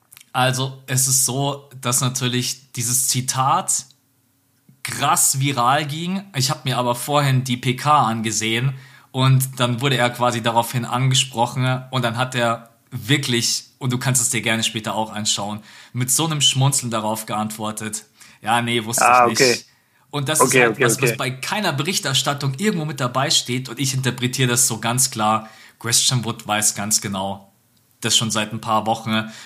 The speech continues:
Speaker 1: Und er hat ja danach auch gesagt, "Für mich ist nicht wichtig, wer startet." Und das sagen wir beide ja auch immer, es ist wichtig,
Speaker 2: Ja,
Speaker 1: wer das
Speaker 2: ja.
Speaker 1: Spiel beendet. Und deswegen
Speaker 2: Klar.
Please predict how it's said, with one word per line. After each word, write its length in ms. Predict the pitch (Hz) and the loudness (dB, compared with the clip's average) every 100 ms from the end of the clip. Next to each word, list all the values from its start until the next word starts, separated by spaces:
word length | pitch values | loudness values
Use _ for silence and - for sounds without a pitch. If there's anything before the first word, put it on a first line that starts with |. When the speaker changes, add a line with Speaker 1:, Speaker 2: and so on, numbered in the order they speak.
| - | -4
Speaker 1:
Und 120 | 127 | 0
er 80 | 131 | 2
hat 100 | 131 | 2
ja 60 | |
danach 300 | 120 117 123 | 0 2 0
auch 140 | 120 - | -2 -6
gesagt, 460 | 107 110 110 - - _ - - | -4 -2 -4 -8 -20 _ -18 -2
"Für 100 | 131 | 2
mich 160 | 139 | 4
ist 160 | 139 131 | 2 0
nicht 180 | 123 123 | -2 -2
wichtig, 360 | 127 123 123 | -2 -4 -6
wer 140 | 104 104 | -4 -2
startet." 640 | - 113 123 127 117 - - _ _ _ - | 2 4 2 2 -2 -4 -12 _ _ _ -8
Und 100 | 127 | -2
das 120 | 127 | 0
sagen 200 | 113 120 | 0 2
wir 120 | 143 | 0
beide 220 | 110 107 | 0 -2
ja 100 | 107 | -4
auch 160 | 104 - | -6 -8
immer, 360 | 113 113 113 - | -6 -6 -8 -6
es 180 | 135 131 | -2 0
ist 160 | - 127 | -2 -4
wichtig, 240 | 131 135 | 0 4
Speaker 2:
Ja, 80 | 135 | 6
Speaker 1:
wer 80 | 127 | 6
das 100 | 123 | 6
Speaker 2:
ja. 60 | |
Speaker 1:
Spiel 140 | 117 110 | 4 -2
beendet. 600 | 107 107 107 101 - - _ _ _ - | -4 -4 -4 -4 -6 -6 _ _ _ -12
Und 100 | 123 | -2
deswegen 280 | 117 110 107 | 0 2 4
Speaker 2:
Klar. 200 | 120 117 | 6 4